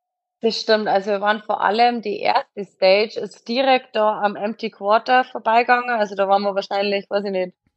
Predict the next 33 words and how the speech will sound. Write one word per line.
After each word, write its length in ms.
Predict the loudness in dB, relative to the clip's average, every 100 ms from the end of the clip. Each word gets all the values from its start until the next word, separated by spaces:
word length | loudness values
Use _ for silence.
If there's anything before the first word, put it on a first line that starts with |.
| _
fünfzig 320 | -2 -2 -4
Kilometer 520 | 0 2 4 2 4 2
weg 220 | 0 -4
von, 880 | -2 0 0 -2 -6 -8 -10 -12 -12
von 220 | -10 0
der 360 | 2 2 0 -2
Saudi-Grenze. 920 | 2 2 2 -2 0 0 0 0 0 -2 _ _
Das 140 | -2 2
heißt, 180 | 2
Kara 480 | 2 2 2 2 2 0 -2 -4
ist, 300 | -4 _ -10
ist 260 | -8 -8 -2
ähnlich. 720 | 2 4 2 0 0 0 -6 _ _ _ _ 0
Aber 120 | 4
ich 60 | 4
muss 220 | 4 2
schon 120 | -2
sagen, 200 | 0 2
also 180 | 2 0
die 100 | 0
Jungs 300 | 0 0 -2
waren 180 | 0 0
schon 160 | -2 -2 -2 -2
richtig 360 | -4 -8 -8 -6
am 160 | -4 -2
Arsch. 360 | -2 -2 -6 -6
Also 220 | -6 -6
dieses 520 | -10 -8 -4 -6 -8 _ _ _ _ _ _ _ _
fünf 340 | -2 0 0 0
Tage 280 | 2 4 4
lang 220 | 2 0
Dünen 400 | -2 -2 -2 -4
fahren, 460 | 0 4 4 2